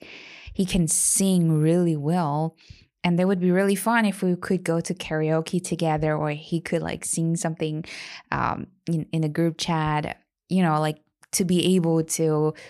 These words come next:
go to the place where he sings, listen to music, that would be really cool. Um, or, uh, like, your exes that who,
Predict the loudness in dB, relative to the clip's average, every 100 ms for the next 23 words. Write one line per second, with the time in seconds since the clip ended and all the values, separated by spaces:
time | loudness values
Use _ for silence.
0 | -10 0 2 2 0 -2 0 2 2 -2
1 | -2 -2 -2 0 0 2 2 0 2 2
2 | 2 2 0 0 2 2 2 2 0 0
3 | -2 0 -2 -2 -2 -2 -2 -4 -4 -4
4 | -6 -18 -20 -20 -20 -20 -10 -2 0 0
5 | 0 2 4 4 2 -2 -10 -20 _ _
6 | -4 0 0 0 -4 -4 -4 -2 0 0
7 | -2 -2 -2 -2 -2 -4